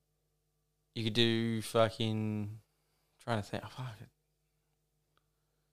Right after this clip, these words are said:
Shit always fucking, like I said, and I, and they say it in the episode, like, like, Big J's probably listening to this episode sc-, screaming at his fucking phone because of how many jokes he could have made.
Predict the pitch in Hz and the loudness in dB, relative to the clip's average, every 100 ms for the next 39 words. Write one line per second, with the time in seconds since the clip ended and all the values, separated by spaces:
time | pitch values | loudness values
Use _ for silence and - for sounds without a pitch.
0 | _ _ - 202 202 180 139 135 131 120 | _ _ -2 2 4 4 4 4 4 2
1 | 110 110 - - - - - - _ - | 0 -4 -12 -20 -20 -20 -20 -20 _ -14
2 | - 156 147 143 120 135 131 - 131 131 | 8 10 12 12 12 10 8 6 6 6
3 | - 151 131 120 120 107 104 - 120 113 | 10 10 10 6 4 2 0 0 0 -2
4 | - _ _ _ - 185 170 175 151 143 | -14 _ _ _ 2 4 8 8 10 8
5 | 123 117 117 113 120 110 104 104 - 107 | 10 8 6 6 4 4 4 4 6 4
6 | 101 - - - 113 - - - 147 156 | 4 4 4 2 -2 2 2 4 6 8
7 | 156 127 104 98 - - _ _ _ _ | 8 6 4 -2 -12 -20 _ _ _ _
8 | _ _ _ 120 117 - 127 120 110 - | _ _ _ 6 8 6 6 6 4 6
9 | 110 101 110 110 104 98 117 113 107 - | 6 4 0 0 2 6 6 6 2 2
10 | 110 - 110 - 107 104 98 - | 2 2 -2 0 -2 -2 -4 -6